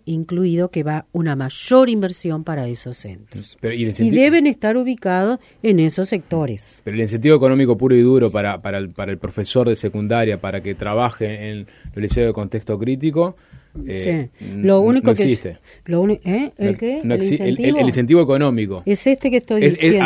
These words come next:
Speaker 2: ah, latera-, lateralmente es un sentido, eh, incentivo económico.
Speaker 1: Sí,
Speaker 2: Pero no
Speaker 1: este,
Speaker 2: por la simple, el, el simple hecho de
Speaker 1: no
Speaker 2: elegir,
Speaker 1: porque la
Speaker 2: este,
Speaker 1: hora sea de
Speaker 2: mm.
Speaker 1: mayor co-,
Speaker 2: Mm, claro.
Speaker 1: gane más por hora, no. Gana lo mismo por
Speaker 2: ¿Y,
Speaker 1: hora.
Speaker 2: y eso no es viable, que gane más por hora el, el que, el que trabaja en, en, en liceos más complejos?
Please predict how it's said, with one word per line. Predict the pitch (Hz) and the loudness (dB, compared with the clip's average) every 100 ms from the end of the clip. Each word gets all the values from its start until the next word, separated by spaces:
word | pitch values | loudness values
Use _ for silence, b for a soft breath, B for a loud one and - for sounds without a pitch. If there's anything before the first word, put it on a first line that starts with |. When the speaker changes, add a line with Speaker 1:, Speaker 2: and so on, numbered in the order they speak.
| 135 | 2
Speaker 2:
ah, | 139 | 4
latera-, | 139 139 143 143 | 4 4 4 2
lateralmente | 139 147 151 156 165 170 | 2 4 4 4 2 0
es | 156 | 0
un | |
sentido, | 127 113 123 120 - | -2 0 0 0 0
eh, | 113 | -4
incentivo | 110 107 113 | -6 -4 -2
económico. | 110 120 101 92 | 0 0 -4 -8
Speaker 1:
Sí, | - - 208 208 196 - | -10 0 4 6 4 2
Speaker 2:
Pero | 214 202 131 | 0 2 4
no | 165 | 6
Speaker 1:
este, | 190 | 6
Speaker 2:
por | 180 | 6
la | |
simple, | 160 175 160 156 135 | 4 4 6 6 4
el, | 131 | 0
el | 127 | -2
simple | 120 139 147 | 0 0 2
hecho | 143 | 4
de | 123 | 6
Speaker 1:
no | 247 | 6
Speaker 2:
elegir, | |
Speaker 1:
porque | - 339 294 | 6 8 8
la | 269 | 8
Speaker 2:
este, | 254 | 6
Speaker 1:
hora | 254 247 | 6 2
sea | 247 233 220 | 2 4 4
de | 214 | 2
Speaker 2:
mm. | |
Speaker 1:
mayor | 202 - 175 | 0 -2 -4
co-, | 170 147 - | -4 -6 -8
Speaker 2:
Mm, | 160 175 120 - - | -8 -6 -6 -8 -2
claro. | 127 113 180 | 2 2 0
Speaker 1:
gane | 196 233 | 0 2
más | 220 208 | 0 0
por | 190 180 | 0 0
hora, | 190 196 | -2 -2
no. | 147 110 _ _ _ _ - | -4 -6 _ _ _ _ -6
Gana | 165 | -2
lo | 208 | 0
mismo | 208 202 180 | 0 0 -2
por | 156 135 | -2 0
Speaker 2:
¿Y, | |
Speaker 1:
hora. | 135 | 2
Speaker 2:
y | 139 | 2
eso | 143 | 2
no | 143 | 4
es | |
viable, | 127 139 165 147 | 6 6 6 4
que | 101 101 | 0 -2
gane | 113 117 | -2 -2
más | 110 104 | -4 -4
por | 104 | 0
hora | 120 117 | 0 0
el, | 101 | -2
el | 98 92 | -6 -6
que, | 95 90 | -8 -8
el | 92 | -10
que | - 90 | -10 -10
trabaja | 85 98 101 101 | -8 -8 -6 -6
en, | 92 | -8
en, | 95 | -10
en | 92 95 | -10 -10
liceos | 92 110 101 - 87 | -8 -6 -6 -8 -14
más | 98 95 | -14 -12
complejos? | 92 113 110 120 | -10 -6 -6 -6